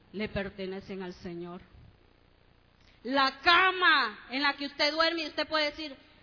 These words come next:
"Ay, con el sudor de mi frente", sí, pero Dios te dio la fuerza. Es que mira, Señor, todo, yo, yo, mi ropa y todo, es que todo te lo ha dado el Señor.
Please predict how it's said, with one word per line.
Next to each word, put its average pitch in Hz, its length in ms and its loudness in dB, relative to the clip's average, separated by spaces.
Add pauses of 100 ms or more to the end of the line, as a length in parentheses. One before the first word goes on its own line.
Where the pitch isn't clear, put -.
(140)
"Ay, 226 320 -4
con 240 180 -4
el 226 100 -6
sudor 233 360 -6
de 247 100 -8
mi 233 140 -10
frente", 233 460 -12
sí, 233 160 -12
pero 220 220 -6
Dios 214 200 -6
te 226 100 -8
dio 226 140 -4
la 233 140 -6
fuerza. 220 380 -12 (3000)
Es 269 140 -6
que 339 140 -4
mira, 302 260 -2 (240)
Señor, 302 340 -6
todo, 294 360 -6
yo, 269 280 -6
yo, 277 380 -6
mi 302 140 -6
ropa 294 480 -6
y 311 60 -8
todo, 294 520 -6 (480)
es 269 120 -20
que 254 100 -12
todo 254 260 -8
te 262 140 -10
lo 247 80 -8
ha 247 40 -4
dado 247 200 -6
el 254 100 -10
Señor. 240 480 -16